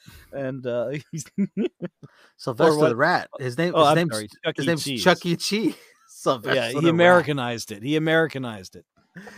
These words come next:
Speaker 2: He's Chuck E. Cheese. That's the fucking rat. <laughs>
Speaker 1: <laughs>
Speaker 2: So who's Sylvester the Rat?
Speaker 1: <laughs> You can tell by the tail.
Speaker 2: <laughs>
Speaker 1: Uh, <laughs>
Speaker 2: Well, okay, well,
Speaker 1: anyway.
Speaker 2: surprisingly, Chuck E. Cheese is good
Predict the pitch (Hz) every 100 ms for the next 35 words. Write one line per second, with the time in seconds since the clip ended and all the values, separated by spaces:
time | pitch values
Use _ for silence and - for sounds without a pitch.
0 | 202 - 180 - - 175 175 185 180 -
1 | 180 196 131 101 120 135 - 156 - -
2 | 165 170 156 180 160 - _ - 190 -
3 | 220 208 - 175 _ _ - 165 117 135
4 | 208 185 202 180 175 - 180 175 156 165
5 | 147 - - _ - _ - _ - -
6 | _ - _ - _ _ _ - _ _
7 | 190 - 185 - - 143 127 110 104 -
8 | 113 92 - _ _ - 214 - - _
9 | 302 123 127 131 139 160 - 185 - 233
10 | 214 - 233 208 - 220 196 - 226 -
11 | _ - 170 165 131 131 214 190 151 131
12 | 185 202 156 143 123 110 104 - 139 135
13 | 113 135 120 98 117